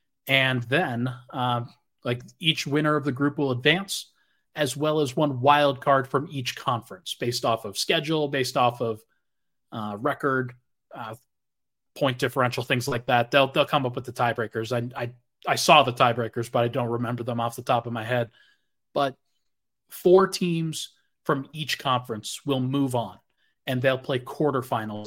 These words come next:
against each other. And then the two best teams in each conference, uh, based off of the in-season tournament, will play each other in a semifinal game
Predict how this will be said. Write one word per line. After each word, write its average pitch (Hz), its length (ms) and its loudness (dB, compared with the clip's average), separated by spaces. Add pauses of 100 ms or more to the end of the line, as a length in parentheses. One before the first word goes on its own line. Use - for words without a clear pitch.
against 127 420 -6
each - 200 -8
other. - 280 -10 (800)
And 131 160 -8
then 139 200 2
the 135 80 -2
two 170 580 -2
best 147 420 -2
teams 135 380 -4
in 131 120 -4
each 127 220 -4
conference, 156 560 -2 (540)
uh, 123 200 -2
based 123 280 -4
off 117 200 -2
of 113 100 -16
the 117 100 -8
in-season 107 380 -8
tournament, 175 420 0
will 135 160 -6
play 139 220 0
each 127 160 -2
other 131 240 0
in 127 160 -6
a 117 80 -6
semifinal 160 800 -2
game 180 360 -6